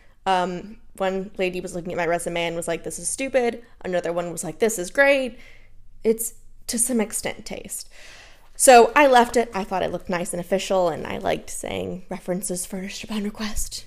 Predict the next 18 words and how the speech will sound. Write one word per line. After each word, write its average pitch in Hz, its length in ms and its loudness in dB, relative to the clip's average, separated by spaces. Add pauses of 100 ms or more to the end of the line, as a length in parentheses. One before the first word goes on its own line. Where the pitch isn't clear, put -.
'cause - 140 -16
it - 40 -20
just - 220 -4
made 202 140 -2
me 220 100 -6
sound, 190 600 -6
I 226 40 -12
don't 208 140 -8
know, 208 220 -12 (100)
like 226 160 -16
a - 140 -12 (840)
professional 202 480 0
lady. 180 480 -2
So 185 300 -4 (640)
that's - 300 -14
what - 100 -10
I 285 100 -4
did. - 320 -2